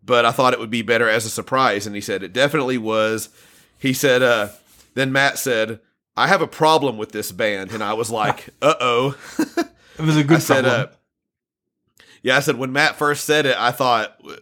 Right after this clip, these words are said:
Speaker 1: "Man, am I gonna have to edit this out?" <laughs>
Speaker 2: <laughs>
Speaker 1: But, um,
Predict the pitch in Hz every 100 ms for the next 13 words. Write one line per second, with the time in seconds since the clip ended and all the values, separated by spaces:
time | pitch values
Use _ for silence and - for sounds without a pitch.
0 | - 123 143 127 135 143 131 123 143 131
1 | 127 113 151 - - - 262 175 - 277
2 | - - - - - - _ 131 135 127
3 | 110 104